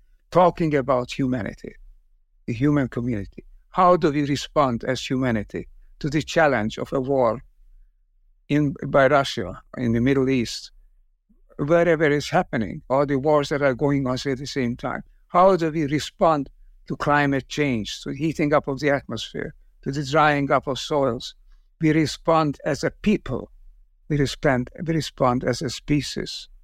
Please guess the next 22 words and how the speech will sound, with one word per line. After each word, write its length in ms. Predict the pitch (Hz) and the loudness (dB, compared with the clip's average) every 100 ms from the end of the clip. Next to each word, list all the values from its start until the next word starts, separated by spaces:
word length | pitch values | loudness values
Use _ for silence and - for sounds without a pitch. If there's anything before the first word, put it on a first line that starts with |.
| _ _ _ _ _ _ 139 | _ _ _ _ _ _ -6
And 280 | 139 139 | -4 -2
this 160 | 190 131 | -2 -2
is 180 | 185 160 | -2 2
not 200 | 156 143 | 0 2
a 80 | 143 | 2
local 480 | 151 160 - 120 95 | 4 2 2 -4 -4
thing. 300 | - - 143 | -6 -6 -2
This 240 | 135 - | -2 -2
is 140 | 123 | -2
a 80 | 147 | 0
non-local 800 | 135 143 139 127 127 120 - 107 | 2 2 2 2 0 0 -4 -6
phenomenon. 680 | 127 120 123 110 - - 139 _ _ _ | -4 -4 -4 -6 -8 -10 -12 _ _ _
Non-local 540 | 160 143 143 139 139 127 | -2 0 0 0 0 2
means 360 | 135 139 139 - | 2 0 -2 -4
that 140 | 127 | -4
it's 240 | 139 127 - | -4 -6 -4
what's 260 | 110 - | -4 -2
happening 420 | 151 - 143 147 - | -2 0 -2 -4 -4
here 360 | - 156 147 - - - | 0 2 2 -2 -14 -8
affects, 640 | 151 - 143 143 - - - | -8 -2 -4 -4 -12 -18 0
directly 520 | 127 127 127 - 117 | 2 2 0 -2 -4
affects 520 | 107 127 117 - - | -2 -4 -6 -10 -20